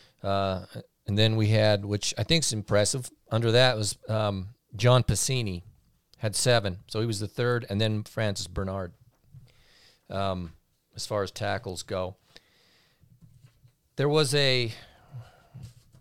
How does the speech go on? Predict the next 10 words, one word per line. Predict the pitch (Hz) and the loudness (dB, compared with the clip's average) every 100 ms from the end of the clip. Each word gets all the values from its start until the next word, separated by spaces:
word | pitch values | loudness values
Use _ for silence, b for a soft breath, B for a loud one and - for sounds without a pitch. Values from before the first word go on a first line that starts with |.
| _ _ - | _ _ -16
okay, | 175 156 | -4 -2
well, | 151 | 0
let's | 180 | -2
talk, | - 190 202 _ | 2 2 2 _
let's | 156 - | -6 -4
talk | - 180 165 | 0 2 2
Huntley. | 147 180 139 104 - _ _ _ _ _ _ | 2 0 0 -10 -10 _ _ _ _ _ _
Let's | - | -4
talk | - 196 - | 2 2 2
Huntley. | 135 110 80 | -2 -2 -12